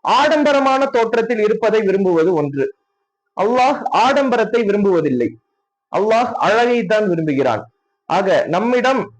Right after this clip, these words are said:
எதுவெல்லாம் இருக்கிறதோ அதையெல்லாம் கொண்டு நம் இல்லங்களையும் நம்முடைய தோற்றத்தையும்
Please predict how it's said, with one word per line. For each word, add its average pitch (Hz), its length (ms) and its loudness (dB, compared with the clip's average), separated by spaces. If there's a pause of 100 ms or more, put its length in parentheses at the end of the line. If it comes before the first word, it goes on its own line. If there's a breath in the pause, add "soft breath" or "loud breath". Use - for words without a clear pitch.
(440)
எதுவெல்லாம் 277 560 2
இருக்கிறதோ 240 880 0
அதையெல்லாம் 247 600 2
கொண்டு 226 640 0 (200)
நம் 208 300 -4
இல்லங்களையும் 240 680 2 (1000)
நம்முடைய 226 480 0 (840)
தோற்றத்தையும் 254 680 0